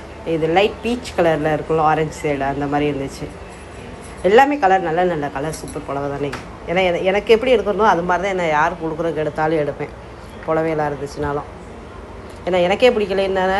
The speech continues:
நானே கட்ட மாட்டேன், அப்புறம் அந்த புடவையை எடுத்து அடுத்தவங்களுக்கு எப்படி கொடுக்குறது? அதனால நான் அது மாதிரி என்றைக்குமே செலக்ட் பண்ணவே மாட்டேன் புடவை. எப்படி இருக்கு எடுத்துருக்குறதெல்லாம். இதெல்லாம் இன்னும் நல்லாயிருக்கும் கலரு.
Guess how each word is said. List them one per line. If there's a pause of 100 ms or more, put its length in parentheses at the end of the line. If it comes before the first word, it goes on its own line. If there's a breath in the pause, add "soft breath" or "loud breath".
(100)
நானே
கட்ட
மாட்டேன்,
அப்புறம்
அந்த
புடவையை
எடுத்து
அடுத்தவங்களுக்கு
எப்படி
கொடுக்குறது?
அதனால
நான்
அது
மாதிரி (140)
என்றைக்குமே
செலக்ட்
பண்ணவே
மாட்டேன்
புடவை. (880 loud breath)
எப்படி
இருக்கு
எடுத்துருக்குறதெல்லாம். (2000)
இதெல்லாம்
இன்னும்
நல்லாயிருக்கும்
கலரு.